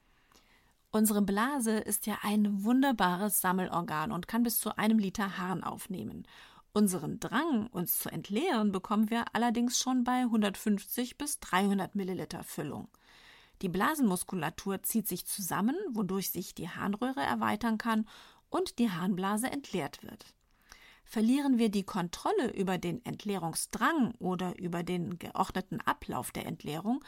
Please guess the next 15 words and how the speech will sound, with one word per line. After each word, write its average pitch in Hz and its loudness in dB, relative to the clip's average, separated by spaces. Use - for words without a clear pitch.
dann 180 -2
geht 226 -2
schon 330 -6
mal 240 0
etwas - -6
daneben. 190 0
Und 202 4
möglicherweise 208 2
ist - -2
ein 185 0
Beckenbodentraining 202 0
nicht 208 0
immer 226 2
alleine 269 2
ausreichend. 143 -2